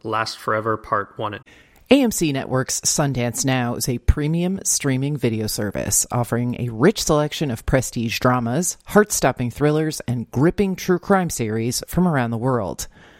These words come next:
Speaker 2: Sundance Now believes that life is more enriching when experienced through perspectives that differ from our own. Why is Sundance Now so awesome? Sundance Now's catalog includes award-winning original content, international exclusives,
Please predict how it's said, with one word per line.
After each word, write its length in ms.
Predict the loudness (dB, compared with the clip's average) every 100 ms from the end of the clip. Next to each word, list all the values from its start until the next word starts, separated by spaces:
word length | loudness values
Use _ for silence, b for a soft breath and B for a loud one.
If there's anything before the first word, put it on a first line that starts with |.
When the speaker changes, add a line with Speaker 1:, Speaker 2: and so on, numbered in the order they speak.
| B B B
Speaker 2:
Sundance 520 | 2 2 2 -2 0
Now 160 | 0 0
believes 420 | -2 0 -2 -2
that 220 | -2 2
life 200 | 2 2
is 140 | -2
more 160 | 0 0
enriching 500 | -2 -2 -2 -2 -2
when 200 | -2 -2
experienced 720 | -2 -2 0 0 -2 -4 -2
through 140 | 0 0
perspectives 680 | -2 2 2 2 -2 -2 -4
that 200 | -2 -2
differ 220 | 0 0
from 200 | 0 0
our 200 | 0 0
own. 280 | -2 -6 -10 _ B B B B B B
Why 180 | 4 4
is 140 | -2
Sundance 420 | 0 0 0 0
Now 120 | 0 0
so 180 | 0 0
awesome? 520 | -2 -2 -4 -4 -6 B B B B B
Sundance 460 | 2 4 4 -2 0
Now's 220 | -2 -2
catalog 440 | -2 0 0 -2 -2
includes 400 | -4 0 -2 -2
award-winning 600 | -2 -2 0 -2 -2 0
original 360 | 2 2 0 -4
content, 640 | -4 -4 -2 0 -2 -6 B B B B
international 680 | 2 2 2 -2 -4 -6
exclusives, 800 | -4 -2 0 0 0 0 0 -4